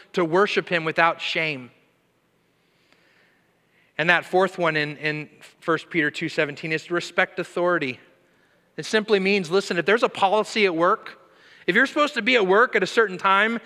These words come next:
and nobody seems to follow that, you can actually stand out by simply following the policy and showing up when you're supposed to. You can follow rules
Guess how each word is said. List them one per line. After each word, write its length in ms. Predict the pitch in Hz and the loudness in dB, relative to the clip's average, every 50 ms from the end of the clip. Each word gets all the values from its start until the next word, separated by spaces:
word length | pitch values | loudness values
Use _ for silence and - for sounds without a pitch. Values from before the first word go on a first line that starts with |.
| - - - - - | -14 -20 -14 -4 -2
and 180 | 185 180 180 | -2 0 2
nobody 380 | 185 196 208 233 220 247 233 220 | 4 4 4 4 4 2 0 0
seems 360 | - - 233 220 220 214 190 | 0 0 2 2 2 2 2
to 100 | - 196 | 0 0
follow 340 | - - 208 196 202 208 208 | 2 2 2 4 4 4 4
that, 400 | 196 208 202 220 226 220 - - - - - - - - - - - _ _ | 4 4 4 4 4 2 -2 -10 -18 -20 -20 -20 -20 -20 -20 -20 -20 _ _
you 160 | 190 247 320 | 0 2 2
can 160 | - 330 294 | 2 2 4
actually 360 | 269 262 262 - - 240 220 190 | 4 4 4 2 0 -2 -2 -2
stand 520 | - - - - 226 220 220 226 220 208 | -2 -4 -2 0 2 2 2 2 4 4
out 320 | 202 190 175 165 160 160 - - - | 4 4 4 4 0 -2 -6 -10 -2
by 140 | 160 165 165 | 0 0 0
simply 480 | - - - 208 202 190 - 202 185 | -2 -2 -2 -2 -2 0 0 -2 -2
following 500 | 180 - - 180 170 175 175 170 165 160 | -2 0 2 2 2 4 2 0 -2 -4
the 60 | 151 | -6
policy 460 | 147 - 156 156 147 147 143 - 135 123 | -4 0 0 2 2 0 -2 -4 -8 -10
and 100 | 123 - | -8 -8
showing 240 | - 143 135 135 | -6 -6 -6 -4
up 140 | 131 131 - | -6 -8 -8
when 100 | 123 123 | -10 -12
you're 80 | 123 120 | -12 -14
supposed 380 | - - - 135 127 123 - | -14 -10 -10 -10 -10 -10 -12
to. 180 | - 127 120 104 - _ _ _ _ _ _ _ _ _ _ _ _ _ _ _ _ _ _ _ _ _ | -16 -14 -14 -16 -16 _ _ _ _ _ _ _ _ _ _ _ _ _ _ _ _ _ _ _ _ _
You 100 | 190 185 | -2 -2
can 100 | 180 175 | -2 -2
follow 420 | - - - 202 214 220 214 196 | -2 0 2 2 4 4 4 2
rules 680 | 180 170 175 196 196 196 180 160 147 139 135 - - - | 2 0 2 4 4 4 4 4 2 0 -2 -6 -12 -16